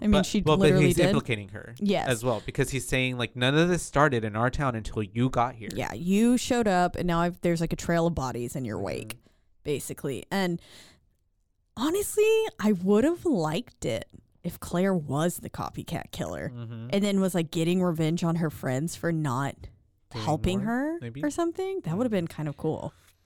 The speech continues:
Speaker 1: But then I don't know how she
Speaker 2: There
Speaker 1: would've,
Speaker 2: wouldn't have
Speaker 1: we
Speaker 2: been
Speaker 1: wouldn't
Speaker 2: no
Speaker 1: have got
Speaker 2: incentive
Speaker 1: Milo.
Speaker 2: motive, though, other than her being crazy. 'Cause, like
Speaker 1: Yeah. Well, I mean, if her friends were telling her to, like, bury all the things and stuff like that,
Speaker 2: But
Speaker 1: and
Speaker 2: that's
Speaker 1: then
Speaker 2: after the fact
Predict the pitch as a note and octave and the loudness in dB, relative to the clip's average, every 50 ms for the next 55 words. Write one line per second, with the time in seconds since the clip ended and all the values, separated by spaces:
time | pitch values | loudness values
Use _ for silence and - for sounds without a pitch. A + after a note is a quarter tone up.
0 | _ _ _ _ _ - A3 G#3+ - G#3+ G#3 G3+ G3 F#3+ F#3 F#3+ F3+ E3 E3+ F3 | _ _ _ _ _ -2 -2 0 0 0 0 2 2 2 2 2 2 2 2 2
1 | F3 F3+ E3 D3 - E3+ D#3+ C#3 C#3+ C#3 C#3+ C#3 C#3 D3 D3 F3+ F#3 F#3 F3+ E3+ | 2 0 0 -2 0 2 2 4 4 4 2 0 0 -2 -2 0 2 2 4 4
2 | - - D3+ C#3+ C#3 C#3+ E3 D3 B2+ - D3 - C#3 B2 B2+ A#2+ C3+ A#2 G#2 A2 | 4 2 2 0 -2 -2 -2 -2 -2 -2 -2 -2 0 0 0 -2 0 0 0 0
3 | A2+ B2+ C#3 A#2+ G#2 G#2+ G#2+ G#2+ G#2 G#2 G#2+ G#2+ G2+ A2+ A2 G#2+ A2+ A2+ G#2 A2 | 0 0 -2 -2 -2 -2 -2 -2 -2 -2 -4 -6 -8 -8 -8 -8 -8 -8 -8 -8
4 | G2+ G2+ F#2+ - B2 A#2 A2+ G2 G2+ G2 G2 F#2 - - - B2 A2 G2+ G#2+ A2+ | -10 -12 -8 -6 -4 -4 -4 -6 -10 -14 -16 -18 -20 -16 -14 -12 -12 -10 -8 -6
5 | G#2 G2+ G2 - G#3 G#3+ G3 D3+ F#2 - - - - - - _ - B3+ C#4+ D#4+ | -6 -6 -6 -2 0 0 0 0 -2 -4 -8 -12 -18 -20 -14 _ 0 2 2 4
6 | B3 D#4 C#4+ D4 D4+ C#4 - - - - - - A3+ A#3+ - - B3 A3 G#3 - | 4 2 2 2 2 0 -2 -4 -8 -14 -8 -4 -4 -4 -2 0 0 0 0 0
7 | A3 G3+ G3+ G3 G3 - F3 F3+ F3+ F3 F3+ F3+ E3+ - - - _ - - - | 0 0 0 0 0 -2 -2 0 0 2 0 0 -2 -6 -10 -20 _ -16 -8 -4
8 | F3 E3+ E3+ E3+ F3 F3 F3 E3+ E3 D#3+ E3+ E3+ E3 - - D#3+ - D3+ C3+ D3 | -2 0 0 0 0 0 0 0 0 0 -2 -4 -4 -6 -10 -8 -4 -2 -2 0
9 | C#3+ D#3+ D#3 D#3 D#3 D#3+ E3+ D#3+ - E3 D#3+ D#3+ F3+ F#3+ F#3+ - E3 E3+ - - | 0 0 -2 -2 -2 -2 -4 -4 -4 -4 -4 -2 -2 -4 -4 -4 -6 -6 -6 -6
10 | D#3+ - - D#3 D#3+ - - C#3 C#3 D3 D#3+ B2+ C3 C#3 B2+ D#3+ F3+ - - - | -6 -6 -4 -6 -6 -4 -4 -2 0 0 0 2 4 4 4 2 0 -4 -8 -2
11 | - B2 B2 B2+ B2+ - - A#2 A2+ G#2+ - - G#2+ G2+ F#2+ - | 2 4 4 4 2 0 -6 -8 -8 -8 -6 -4 -4 -4 -6 -8